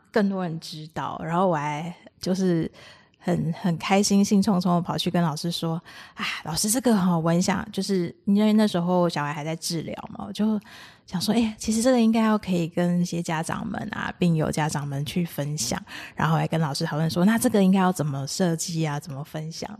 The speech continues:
这样子，就是，就会觉得说：“啊，送礼自用两相宜，有没有？” <laughs> 就是这个东西这么好，真的是可以帮助自己，然后也可以去分享给身边更多的人，有缘的人。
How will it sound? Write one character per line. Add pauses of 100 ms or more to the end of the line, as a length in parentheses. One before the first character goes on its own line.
这
样
子， (360)
就
是， (840)
就
会
觉
得
说
：“啊，
送
礼
自
用
两
相
宜，
有
没
有？” (680)
<laughs>
就
是
这
个
东
西
这
么
好，
真
的
是 (160)
可
以 (260)
帮
助
自
己，
然
后
也
可
以
去
分
享 (120)
给 (120)
身
边
更
多
的
人， (120)
有
缘
的
人。